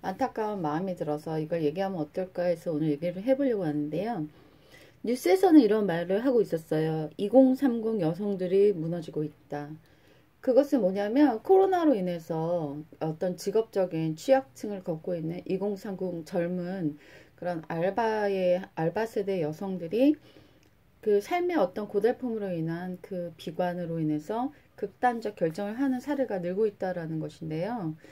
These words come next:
저는 그 안타까운 소식을 들으면서 왜 그렇게 젊은 여성들이 정신적으로 어려움을 겪고 무너지는가에 대해서 한번 생각을 해보게 되었어요.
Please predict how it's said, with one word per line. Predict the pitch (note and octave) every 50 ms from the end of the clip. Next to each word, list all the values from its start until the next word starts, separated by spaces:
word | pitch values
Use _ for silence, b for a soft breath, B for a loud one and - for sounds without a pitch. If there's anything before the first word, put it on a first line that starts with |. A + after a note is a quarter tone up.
| B B B B B B B
저는 | - - A3 A3 A#3+ A3+ -
그 | - A#3 F3+
안타까운 | E3+ F#3 F#3 C4+ C4 C4 - B3+ B3 B3 A#3+
소식을 | C4 - E4 D4+ - E4 D4 C#4 C4
들으면서 | - G3+ E3+ F#3 G3 G3 F#3 F3+ F3+ - F3 E3 E3+ E3+ E3+ D#3 D3+ D#3+ - b b b b b b -
왜 | G#3+ A3 G#3
그렇게 | - G#3 G3 F#3+ - - G#3+ F#3+
젊은 | - - F3+ F3 F3+ G3+ G3 F3
여성들이 | D#3 D#3 D#3+ G3+ G3+ G3+ G3+ F3 F3 D#3+ E3+ F3+ G3+ A3+ B3+ C4+ - b b b b b b -
정신적으로 | - G3+ F#3+ F#3 G3+ G#3+ G#3 G3 F#3+ F3+ F3+ F3 E3+
어려움을 | - E3+ E3+ F3+ F#3 F#3 F#3 F#3 F3 E3
겪고 | F3 D3+ D3+ - - F3+ F3+ F3+ F3
무너지는가에 | E3 F3 F#3 G3 A3 A3+ G#3+ G3+ F#3+ F#3+ F#3+ F3 E3 E3 D#3+ D#3+ D#3
대해서 | D#3 D3 C#3+ C#3+ - - F3+
한번 | F#3 G3+ A#3+ A#3+ A#3 A3+ A3
생각을 | A3+ D4 D4+ D4+ D#4+ C#4+ C4+ B3+
해보게 | C#4 D4+ C4 C#4 A#3+ A3
되었어요. | F3+ E3 D#3 D#3 D#3 - - D#3+ F#3 G#3+ A3+ F#3 D3+